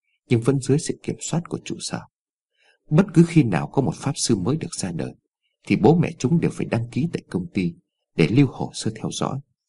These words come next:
Nếu bố mẹ của chúng không là pháp sư mà do đột biến kỳ dị hoặc tác nhân từ bên ngoài, thì người trong công ty sẽ tự tìm đến, phong ấn khả năng trong người đứa bé, và chỉ đến năm mười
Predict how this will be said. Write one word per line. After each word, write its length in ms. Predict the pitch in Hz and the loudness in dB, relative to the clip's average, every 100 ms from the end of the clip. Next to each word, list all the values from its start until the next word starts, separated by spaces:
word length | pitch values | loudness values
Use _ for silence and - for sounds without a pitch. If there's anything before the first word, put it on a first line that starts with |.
| _ _ - - _ - | _ _ -20 -20 _ 2
Nếu 200 | 117 165 | 6 8
bố 140 | 185 | 6
mẹ 160 | 160 - | 2 -2
của 120 | - - | -4 -4
chúng 160 | 107 147 | -2 -2
không 320 | - 170 110 | 4 4 6
là 100 | 82 | -2
pháp 220 | - 170 | -2 -4
sư 320 | - 117 113 110 _ _ - | 0 4 4 2 _ _ -2
mà 100 | 90 | 0
do 160 | 85 147 | 2 2
đột 180 | 101 - | 0 -2
biến 180 | 98 117 165 | -2 0 0
kỳ 140 | - | -2
dị 220 | - - 170 _ _ _ | -4 -4 -4 _ _ _
hoặc 120 | 170 - - | 0 0 0
tác 180 | 185 143 | 0 2
nhân 160 | 131 - | 0 0
từ 100 | - | -4
bên 160 | 117 | -4
ngoài, 300 | 120 80 69 - _ _ _ _ - | -4 -4 -6 -8 _ _ _ _ 0
thì 100 | 95 | 4
người 200 | 85 165 | 4 4
trong 200 | 135 123 | 2 2
công 240 | 127 117 | 0 2
ty 160 | 127 117 | 2 2
sẽ 160 | 117 165 | 2 0
tự 100 | 170 170 | -2 -2
tìm 200 | 160 131 | -6 -4
đến, 260 | - 151 147 - _ _ _ | -2 -2 -4 -10 _ _ _
phong 200 | - 120 | 2 2
ấn 240 | - 139 | 2 2
khả 160 | 175 - | 2 0
năng 220 | 147 110 | -4 -4
trong 200 | - 113 | -2 -4
người 140 | 82 62 | -2 -4
đứa 140 | 90 | -4
bé, 300 | - 85 123 - _ _ _ - | -2 -4 -4 -12 _ _ _ 2
và 100 | 98 | 2
chỉ 100 | 85 | 4
đến 240 | 82 113 147 | 2 2 4
năm 180 | 143 117 | 2 2
mười 140 | 57 | -2